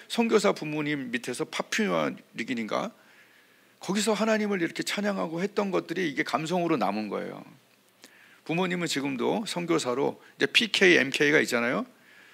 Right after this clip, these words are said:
Pastor's Kids, 목사님 자녀들, 엠케이,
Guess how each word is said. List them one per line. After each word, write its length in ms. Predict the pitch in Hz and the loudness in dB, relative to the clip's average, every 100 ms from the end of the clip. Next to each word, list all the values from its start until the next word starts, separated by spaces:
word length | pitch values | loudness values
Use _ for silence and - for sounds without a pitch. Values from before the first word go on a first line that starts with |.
| - - | -20 -4
Pastor's 580 | 180 175 - 165 - | -2 -2 0 0 -2
Kids, 380 | - 147 107 90 - _ _ _ _ _ _ _ _ - | -2 0 0 -4 -14 _ _ _ _ _ _ _ _ -8
목사님 420 | 131 151 143 135 | -2 2 2 2
자녀들, 500 | 113 110 98 127 233 - _ _ _ - | 0 -2 -2 -2 -4 -8 _ _ _ -4
엠케이, 520 | 127 156 - 117 90 | -2 0 2 2 0